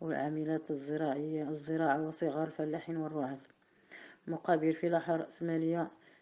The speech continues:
تجارية وصناعية موجهة نحو التصدير ومستهلكة للماء ومخربة للأرض. تطالب شبكة السيادة الغذائية ب تركيز الإنتاج الزراعي على الزراعة المعيشية وأولوياتنا الغذائية،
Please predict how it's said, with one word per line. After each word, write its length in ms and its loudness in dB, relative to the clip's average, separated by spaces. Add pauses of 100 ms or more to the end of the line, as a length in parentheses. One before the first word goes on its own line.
تجارية 520 2
وصناعية 720 0
موجهة 500 -2
نحو 240 -2
التصدير 600 -2
ومستهلكة 680 -4
للماء 420 0 (560)
ومخربة 680 0
للأرض. 440 0 (180)
تطالب 720 0 (120)
شبكة 400 0
السيادة 440 0
الغذائية 600 0
ب 200 -4 (1000)
تركيز 400 2
الإنتاج 380 2
الزراعي 440 4
على 160 4
الزراعة 580 2
المعيشية 840 0
وأولوياتنا 960 0
الغذائية، 720 -2